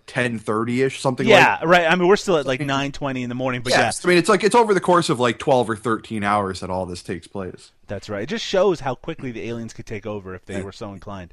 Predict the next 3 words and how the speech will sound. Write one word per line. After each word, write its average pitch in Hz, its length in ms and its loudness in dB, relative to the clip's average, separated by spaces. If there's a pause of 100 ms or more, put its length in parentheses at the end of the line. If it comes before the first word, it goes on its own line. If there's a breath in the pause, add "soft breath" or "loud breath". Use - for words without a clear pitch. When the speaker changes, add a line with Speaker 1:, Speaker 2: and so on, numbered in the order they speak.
(140)
Speaker 1:
Indeed. 98 480 -4 (720 loud breath)
Speaker 2:
So, 214 440 4
uh, 175 480 6